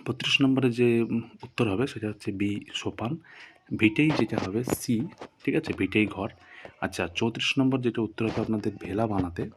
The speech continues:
ঠিক আছে, এবং পঁয়ত্রিশ নম্বর যেটা উত্তর হবে সেটা হচ্ছে তীব্রতা বোঝাতে। ছত্রিশ নম্বর যেটা উত্তর হবে সি, যৌগিক ক্রিয়া এবং বাস্তবতার সীমা নেই কারো,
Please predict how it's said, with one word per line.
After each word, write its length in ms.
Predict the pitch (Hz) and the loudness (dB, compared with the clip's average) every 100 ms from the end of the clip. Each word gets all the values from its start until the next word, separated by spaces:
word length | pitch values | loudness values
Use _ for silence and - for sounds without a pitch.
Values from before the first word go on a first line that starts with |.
| - | -8
ঠিক 100 | - | -4
আছে, 200 | 170 - - - - | -4 -6 -12 -18 -10
এবং 320 | 120 98 98 95 | -4 -2 -2 -2
পঁয়ত্রিশ 400 | 107 104 131 - | -2 -2 -2 0
নম্বর 160 | 120 113 | 0 0
যেটা 200 | 104 110 | -2 -2
উত্তর 260 | 98 - | -2 -2
হবে 120 | 104 113 | 0 0
সেটা 240 | - 104 | -4 -6
হচ্ছে 180 | 92 101 | -6 -8
তীব্রতা 520 | - 113 113 113 110 | -2 -2 -2 -4 -2
বোঝাতে। 400 | 101 95 95 214 - - - - - - | -4 -6 -6 -8 -10 -18 -18 -16 -18 -4
ছত্রিশ 420 | 110 120 127 131 | -2 0 0 2
নম্বর 200 | 131 123 | 4 2
যেটা 200 | 117 113 | 0 -2
উত্তর 220 | 110 113 | -2 -2
হবে 200 | 110 113 | 0 -2
সি, 340 | - 117 117 131 131 | -4 -2 -4 -4 -6
যৌগিক 360 | 104 90 113 - | -4 -2 -2 0
ক্রিয়া 260 | 113 127 - - - - - | 0 0 -4 -16 -20 -16 -6
এবং 280 | 92 92 | -2 -2
বাস্তবতার 600 | 90 104 - 123 123 127 | -2 -4 -2 -2 -2 -6
সীমা 460 | - - 107 107 117 | -8 -4 0 0 0
নেই 260 | 113 101 107 | 0 0 -2
কারো, 300 | 104 92 | -4 -4